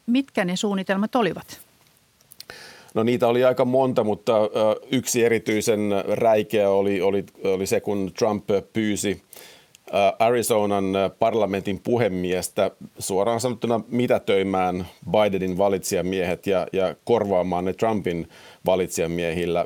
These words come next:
Speaker 2: Puhemies, joka, joka itse oli Trumpin kannattaja, hän kieltäytyi, koska se olisi hänen, ö, mukaansa ollut laitonta. Ja, ö, tämän lisäksi Trump muun muassa soitti, ö,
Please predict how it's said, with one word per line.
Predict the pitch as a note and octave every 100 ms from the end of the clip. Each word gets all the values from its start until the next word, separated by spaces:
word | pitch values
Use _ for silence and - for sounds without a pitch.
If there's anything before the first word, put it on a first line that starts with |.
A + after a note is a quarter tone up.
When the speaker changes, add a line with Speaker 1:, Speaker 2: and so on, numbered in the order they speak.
| -
Speaker 2:
Puhemies, | - A#2 G#2+ G#2 F#2+
joka, | G2+ - G2+ G2 -
joka | F#2 G2+ F#2+ -
itse | A#2 A#2 A2
oli | G2
Trumpin | A#2 G#2+ G2+ F2+
kannattaja, | A2+ G2+ F2 F2 F2+
hän | F2+
kieltäytyi, | A2 A#2 G2 G2+ F#2 G#2 F#2+ F#2 - - - -
koska | G#2+ - G#2+
se | F#2+ F#2
olisi | F2+ G#2
hänen, | G#2+ G#2+ G2 F#2+
ö, | F#2+ - G2 F#2+
mukaansa | G2+ F#2+ G2+ F#2 G2
ollut | F#2 G2 G#2+
laitonta. | A2 F#2 E2+ D#2+ -
Ja, | D2
ö, | F2+ - - - - G2+ G2
tämän | B2 A#2+ B2
lisäksi | B2 B2 A2 - A#2 A#2 A2+ - -
Trump | A#2 G#2+ G#2
muun | G#2+ G#2
muassa | G#2 G2 A2 G#2 G2 F2+ - - -
soitti, | - A2+ G2 - G2+ _
ö, | -